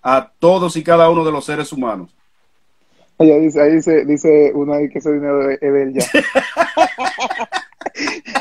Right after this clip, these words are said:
Speaker 2: No, no, está bien, la gente que siga la página, que sigan la página, que sigan, para que se ganen esos,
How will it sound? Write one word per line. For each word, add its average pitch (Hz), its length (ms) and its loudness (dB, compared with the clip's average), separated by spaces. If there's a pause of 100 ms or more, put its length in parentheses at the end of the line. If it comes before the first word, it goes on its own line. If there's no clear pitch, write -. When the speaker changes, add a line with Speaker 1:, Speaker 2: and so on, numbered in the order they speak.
(1080)
Speaker 2:
No, 165 180 -4
no, 185 140 -2
está 180 140 2
bien, 190 180 2
la 175 120 2
gente 175 240 -2
que 175 180 0
siga 175 220 0
la 180 160 2
página, 196 260 0
que 170 80 -8
sigan 170 360 -10
la 160 100 -2
página, 180 340 -4
que 147 100 -8
sigan, 160 460 -4 (640)
para 147 140 -6
que 147 180 0
se 143 80 -4
ganen 151 220 -2
esos, 156 180 -8